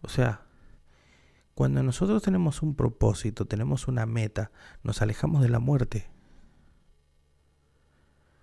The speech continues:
Cuando no hacemos nada y esperamos, esperamos que las cosas cambien sin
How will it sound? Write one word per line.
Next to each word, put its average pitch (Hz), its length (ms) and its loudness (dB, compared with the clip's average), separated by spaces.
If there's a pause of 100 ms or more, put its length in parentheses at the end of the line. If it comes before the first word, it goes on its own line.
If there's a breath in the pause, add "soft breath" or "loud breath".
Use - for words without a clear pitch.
(160)
Cuando 107 300 0
no 120 100 2
hacemos 151 360 2
nada 110 540 0 (1120 soft breath)
y 107 120 -2
esperamos, 123 680 2 (840 soft breath)
esperamos 143 640 2
que - 120 -4
las - 200 -4
cosas - 520 0
cambien 104 720 2 (220)
sin 123 420 -2